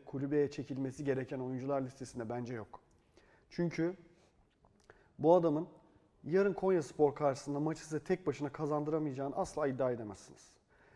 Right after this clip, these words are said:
Böyle bir oyuncuyu da kolay kolay hiçbir teknik adam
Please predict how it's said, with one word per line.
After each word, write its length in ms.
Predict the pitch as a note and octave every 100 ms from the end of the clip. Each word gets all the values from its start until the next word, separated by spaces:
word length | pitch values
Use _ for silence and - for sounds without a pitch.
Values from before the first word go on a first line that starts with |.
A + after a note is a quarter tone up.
| - -
Böyle 360 | A2+ D3+ A#3 G3+
bir 60 |
oyuncuyu 360 | C#3+ A#2+ A2+ A2
da 200 | E3+ C4 - _ _
kolay 300 | - D#3 D#3
kolay 280 | - C3+ F3 - - - - -
hiçbir 360 | - - - G3+
teknik 360 | - C#3+ -
adam 200 | B2 C#3+